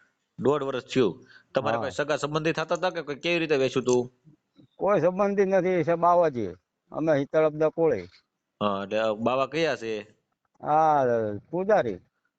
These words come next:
Speaker 1: પૂજારી બાપુ.
Speaker 2: હા.
Speaker 1: તો એને ટ્રેક્ટર શું છે? જમીન, જમીનનું ખેડબેડ કરે છે, શું કરે ઈ?
Speaker 2: એટલે એ ગેરેજ છે એને ઘ-, ટ્રેક્ટરનું.
Speaker 1: હા.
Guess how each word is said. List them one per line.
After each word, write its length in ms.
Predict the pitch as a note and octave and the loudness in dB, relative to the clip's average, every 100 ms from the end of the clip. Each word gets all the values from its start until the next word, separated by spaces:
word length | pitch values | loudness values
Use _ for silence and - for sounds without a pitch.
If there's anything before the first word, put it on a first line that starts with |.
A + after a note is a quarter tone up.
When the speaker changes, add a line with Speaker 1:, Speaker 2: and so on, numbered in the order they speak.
| _ | _
Speaker 1:
પૂજારી 340 | C3+ C#3+ B2 G2+ | 0 0 0 -4
બાપુ. 320 | F2+ - - _ _ _ _ _ | -10 -10 -16 _ _ _ _ _
Speaker 2:
હા. 180 | A#2 B2+ | -2 2
Speaker 1:
તો 100 | G#2 | 2
એને 160 | A#2+ C3 | 2 0
ટ્રેક્ટર 340 | C#3+ C#3+ D3 | -4 0 -2
શું 220 | D3 C3+ | 0 0
છે? 100 | A2+ | 0
જમીન, 340 | A2 C#3+ C3+ C3+ A#2+ A2+ G#2+ | -2 -2 -6 -6 -4 -2 -2
જમીનનું 280 | C3 D3 C#3 | -2 -2 -2
ખેડબેડ 340 | - D3 D3+ C#3+ | -2 0 -2 -2
કરે 220 | D3+ C3+ | -2 -2
છે, 40 | |
શું 180 | C3+ D3 | -6 -6
કરે 160 | A2 F2 | -6 -6
ઈ? 160 | E2+ - - _ _ G#2 | -12 -20 -20 _ _ -16
Speaker 2:
એટલે 200 | C3+ E3+ | -2 0
એ 100 | F3+ | 2
ગેરેજ 440 | C#3 D#3+ F#3+ G#3 | 2 2 4 2
છે 160 | - F#3 | 2 0
એને 160 | F3 C#3 | 0 0
ઘ-, 600 | A2+ A#2+ A2+ G2+ F#2+ E2+ - _ B2+ | -2 0 0 -2 -4 -10 -20 _ -2
ટ્રેક્ટરનું. 520 | C#3+ A#2+ A#2+ G2 E2 - - _ _ _ _ _ _ _ A2 | -2 -2 -8 -10 -14 -20 -20 _ _ _ _ _ _ _ -4
Speaker 1:
હા. 400 | C3 G2+ D#2+ | -2 -4 -8